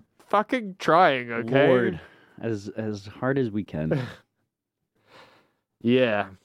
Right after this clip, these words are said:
Speaker 2: But, so that's that. Other exciting things. Been trying to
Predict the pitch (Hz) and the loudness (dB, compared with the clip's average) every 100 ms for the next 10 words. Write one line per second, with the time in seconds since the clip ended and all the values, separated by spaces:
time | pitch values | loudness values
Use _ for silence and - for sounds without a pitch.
0 | _ _ _ _ _ _ _ - 214 165 | _ _ _ _ _ _ _ -4 2 2
1 | 135 _ _ _ _ _ _ _ - 202 | 0 _ _ _ _ _ _ _ -6 0
2 | 196 202 220 - 92 90 113 - _ - | 2 0 -2 -6 -4 -2 -2 -6 _ -20
3 | - - _ - _ _ 131 143 127 - | -20 -20 _ -20 _ _ 0 2 2 0
4 | 131 117 110 117 110 113 110 104 - - | -2 -2 -2 0 2 2 2 -2 -8 -14
5 | _ _ - 123 127 135 127 123 113 110 | _ _ -8 -4 0 2 4 4 4 2
6 | 98 95 | 0 -4